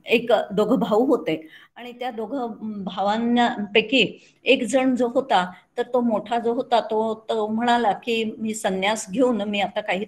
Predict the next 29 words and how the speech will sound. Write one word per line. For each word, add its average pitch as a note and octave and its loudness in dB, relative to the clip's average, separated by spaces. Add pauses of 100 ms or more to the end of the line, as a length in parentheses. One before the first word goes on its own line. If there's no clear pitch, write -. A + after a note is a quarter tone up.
तपश्चर्या G3 -2
करायला E3+ -4 (100)
जातो." F#3+ -2 (440)
आणि C4 4
मग B3+ 2
तो C4 4
तपश्चर्या A#3 2
करायला, G3+ -2 (420)
अं, A3 0
घरून G#3+ 2
निघून A3 2
जातो. E3 -4 (280)
लहान A#3+ 2
भाऊ B3+ 2 (120)
घरामध्ये G#3 0
असतो. G3 -2 (300)
बारा G#3+ 4
वर्षाची C4+ -2
तो B3+ -2
तपश्चर्या F#3+ -2
करतो E3 -10 (320)
आणि A#3 -2 (100)
तपश्चर्या A#3 0
केल्यावर G#3 2
त्या A#3+ -2
संन्यासांना A3+ -6 (100)
असा C4 0
एक, B3+ 2
अं, G#3+ 0